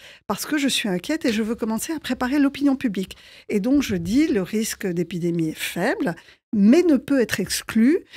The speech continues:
notamment parce que nous avons beaucoup de lignes directes entre Wuhan et Paris. »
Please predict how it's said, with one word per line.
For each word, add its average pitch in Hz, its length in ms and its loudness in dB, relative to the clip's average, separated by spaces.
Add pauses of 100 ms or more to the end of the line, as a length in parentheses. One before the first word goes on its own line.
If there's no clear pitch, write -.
(140)
notamment 226 520 2
parce - 180 -12
que 240 100 -6
nous 208 200 0
avons 196 220 0
beaucoup 202 380 -2
de 208 120 2
lignes 196 320 2
directes 185 400 -2
entre 220 180 -6
Wuhan 240 200 -2
et 262 60 0
Paris. » 202 280 -4